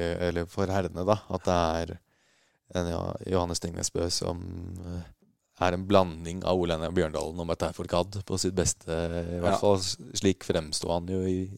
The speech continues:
Speaker 1: i fjor,
Speaker 2: Ja.
Speaker 1: på slutten. Det sier ikke at de ikke er gode, men i hvert fall at det er mer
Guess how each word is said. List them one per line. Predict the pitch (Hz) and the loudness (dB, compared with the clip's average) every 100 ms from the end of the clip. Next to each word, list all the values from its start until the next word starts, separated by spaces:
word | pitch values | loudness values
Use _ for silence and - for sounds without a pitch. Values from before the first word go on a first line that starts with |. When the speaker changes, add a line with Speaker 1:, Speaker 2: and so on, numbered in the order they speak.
| - | -10
Speaker 1:
i | |
fjor, | 87 95 117 - - | 2 4 4 0 -2
Speaker 2:
Ja. | 95 - - - - - _ | -2 -2 -8 -20 -20 -20 _
Speaker 1:
på | 101 | -2
slutten. | 98 87 - 123 - - - _ | 2 0 0 -6 -8 -16 -20 _
Det | 87 87 | -4 0
sier | 90 90 | 2 2
ikke | - | 0
at | 82 - - - 92 - _ | -4 -6 -10 -8 -10 -12 _
de | 92 90 | -4 -4
ikke | 85 - | -2 -2
er | 85 82 - - | -2 -2 -8 -6
gode, | 95 87 98 | -2 -2 -2
men | 90 | 0
i | 90 | -2
hvert | 82 | -4
fall | - 90 | -6 -8
at | |
det | - 87 | -2 0
er | 85 | 0
mer | 85 | -4